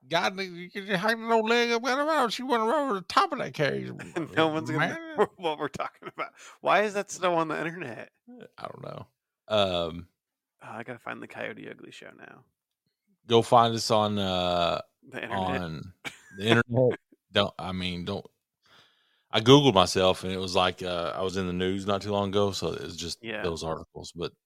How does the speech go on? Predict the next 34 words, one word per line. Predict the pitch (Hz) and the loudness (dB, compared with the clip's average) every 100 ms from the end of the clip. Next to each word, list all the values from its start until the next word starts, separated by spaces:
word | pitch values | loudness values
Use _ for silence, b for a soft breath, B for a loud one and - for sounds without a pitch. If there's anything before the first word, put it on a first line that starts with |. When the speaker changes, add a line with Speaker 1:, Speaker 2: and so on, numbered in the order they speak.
| - | -12
Speaker 1:
I'm | 92 | -10
sure | - 92 | -4 -4
if | 80 | -4
you | |
dig | 87 85 78 | -4 -2 -2
deeper, | 85 85 - | -2 -4 -6
you'll | 80 | -10
find | 80 80 78 76 69 _ _ _ - | -8 -6 -6 -6 -12 _ _ _ -8
this. | 80 76 - - _ _ _ _ _ _ _ _ _ _ b b b _ | -6 -2 -4 -6 _ _ _ _ _ _ _ _ _ _ b b b _
Um, | 117 113 110 107 104 101 95 87 b _ _ _ _ _ _ _ _ _ _ _ _ _ | 12 12 12 12 10 8 0 -6 b _ _ _ _ _ _ _ _ _ _ _ _ _
M | 135 127 | 8 8
M | 123 | 10
A | 127 120 | 6 6
McKinney | 135 127 | 6 6
dot | 117 117 | 6 6
com's | 135 131 127 | 8 8 8
got | 123 - | 4 8
all | 113 117 | 10 10
of | 107 | 8
our | 110 | 2
stuff | 110 - 135 123 | 2 8 8 8
on | 127 127 | 4 6
there. | 127 127 135 131 _ _ _ _ _ _ _ _ _ B B B B B | 4 2 0 -6 _ _ _ _ _ _ _ _ _ B B B B B
We're | 117 107 | 4 6
Speaker 2:
Yeah. | |
Speaker 1:
on | 95 | 6
Instagram, | 113 107 - 113 113 113 107 | 2 -2 0 0 0 0 -2
X, | - 113 110 - - - - _ | 2 2 2 -2 -4 -4 -14 _
Facebook, | 117 113 - 113 110 - - | 4 4 4 6 6 4 2
all | 107 | 4
that | 104 | 4
good | 98 107 | 0 -4
stuff. | - 110 107 104 | 2 2 2 0
Speaker 2:
Twitter. | 117 113 107 | -6 -6 -10